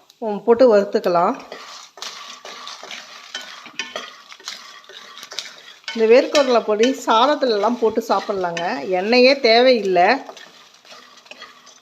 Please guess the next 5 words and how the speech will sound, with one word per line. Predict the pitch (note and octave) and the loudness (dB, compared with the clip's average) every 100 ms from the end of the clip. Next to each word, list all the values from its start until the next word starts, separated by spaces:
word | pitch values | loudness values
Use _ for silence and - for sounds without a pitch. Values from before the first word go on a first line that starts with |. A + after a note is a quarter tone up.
| - - - A#3 | -16 -16 -8 0
குழம்பெல்லாம் | B3 D4 C4 A#3 B3 A3+ | 2 2 2 4 4 2
இல்லாத | A3+ A#3 G#3+ F#3+ | 2 2 2 -2
அன்னைக்கு | G3+ C4+ E4+ F#4+ C#4 - A#3+ | -4 -4 -6 -8 -14 -14 -2
இதை | A#3+ A#3 | -2 2
போட்டு | C4 B3+ | 2 2